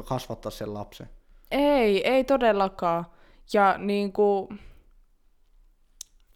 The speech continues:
Speaker 2: en tiedä.
Speaker 1: Mut se, itse tähän asiaan, minkä mä sanoin myös Ilta-Sanomien haastattelussa, niin, ja mä haluan sanoa tässäkin sen, että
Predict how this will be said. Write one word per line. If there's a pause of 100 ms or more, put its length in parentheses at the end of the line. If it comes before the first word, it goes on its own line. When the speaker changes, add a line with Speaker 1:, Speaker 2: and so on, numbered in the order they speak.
(120)
Speaker 2:
en
tiedä. (580)
Speaker 1:
Mut
se, (340)
itse
tähän
asiaan,
minkä
mä
sanoin
myös
Ilta-Sanomien
haastattelussa, (640)
niin, (200)
ja
mä
haluan
sanoa
tässäkin
sen, (600)
että